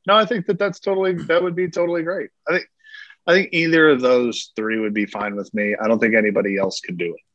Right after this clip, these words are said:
And it, because I think you're right, it has to be some level of entertainment, or you do it as a thing to honor Drew and let him be the first guy out that gets that moment, because that crowd will never be hotter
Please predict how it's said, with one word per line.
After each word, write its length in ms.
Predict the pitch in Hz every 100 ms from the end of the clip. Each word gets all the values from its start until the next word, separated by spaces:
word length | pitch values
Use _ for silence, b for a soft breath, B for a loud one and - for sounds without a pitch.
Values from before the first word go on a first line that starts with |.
| _
And 140 | 110 120
it, 80 |
because 300 | 156 151 143
I 80 | 147
think 180 | 147 127
you're 80 | 120
right, 180 | 113 104
it 120 | 110
has 260 | 131 - -
to 80 |
be 140 | 123 120
some 260 | - 117
level 300 | 113 113 110
of 80 | 104
entertainment, 640 | 110 113 107 120 120 143 -
or 380 | 110 107 107 101 B B B B B -
you 100 | 107
do 180 | 113
it 80 | 113
as 80 | 110
a 100 | 110
thing 260 | 110 104 104
to 100 | 101
honor 320 | 101 101 98
Drew 500 | 98 98 92 92 - _
and 120 | 101
let 140 | 101 98
him 160 | 104
be 120 | 98 98
the 100 | 95
first 280 | 104 98
guy 200 | 98 95
out 280 | 92 92 90
that 180 | - 110 - B B B B B _
gets 260 | 120 95 -
that 200 | 101 98
moment, 460 | 101 95 92 - -
because 260 | 101 117
that 180 | 117 -
crowd 260 | 123 113 107
will 120 | 104
never 220 | 107 107
be 100 | 107
hotter 480 | - 110 120 123